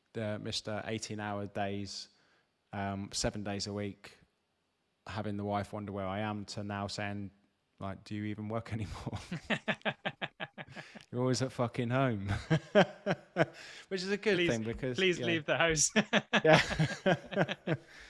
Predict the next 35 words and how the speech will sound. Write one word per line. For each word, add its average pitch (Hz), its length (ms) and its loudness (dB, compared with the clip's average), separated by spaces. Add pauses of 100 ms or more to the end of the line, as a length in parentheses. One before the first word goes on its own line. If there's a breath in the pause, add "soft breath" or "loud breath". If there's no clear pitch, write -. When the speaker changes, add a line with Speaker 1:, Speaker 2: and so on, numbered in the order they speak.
(480 loud breath)
Speaker 1:
So - 220 -6
I, 131 440 0
I - 40 -2
take 127 300 -4
that 107 140 -4
as 101 120 -6
a, 107 140 -4 (400)
that 92 140 -8
I'm 101 100 -10
making 98 340 -10
progress, 90 480 -14
which - 160 -16
is 82 100 -16
great. 95 240 -14
Speaker 2:
Yeah. - 80 -20 (840)
Nice. - 300 -20 (220)
What, 143 240 -4 (120)
what 180 160 -6
qualities 139 580 0
do 123 100 -10
you 117 120 -8
think 113 300 -10
make 110 220 -8
people 107 280 -12
leaders? 104 640 -8 (1400 loud breath)
Well, 147 180 2
leaders 165 360 0
and 110 120 -6
heroes. 101 800 -8 (1000)
Should 139 200 -10
have 117 80 -10
said 110 140 -6
Speaker 1:
I - 20 -2
think 143 200 -6
Speaker 2:
heroes. 80 340 -18